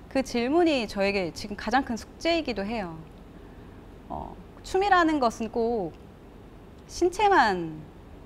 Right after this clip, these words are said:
발생시키는 것은 아니라고 생각하거든요. 신체 너머에 무엇이 있는지 조금 더 들여다봐야 된다라고 생각을 하는데,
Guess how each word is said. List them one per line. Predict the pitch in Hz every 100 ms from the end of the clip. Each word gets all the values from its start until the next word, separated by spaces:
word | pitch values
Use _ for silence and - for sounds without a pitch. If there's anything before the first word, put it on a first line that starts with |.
| - - - -
발생시키는 | 208 208 269 - 226 196
것은 | 180 185 226
아니라고 | 170 214 202 185
생각하거든요. | 220 202 - 254 269 185 170 190 175 - - - - -
신체 | - 311 302 330 262
너머에 | 175 190 233 226 202 196 196 - - - - - - - - - - -
무엇이 | 226 240 233 202
있는지 | 180 196 190 170 165 185 160 156 - - - - - - - 190
조금 | 214 214
더 | 202 190 185 180
들여다봐야 | 214 220 208 - - 190 202 214 208 190
된다라고 | 180 180 175 170
생각을 | 226 226 208
하는데, | 226 220 196 220 175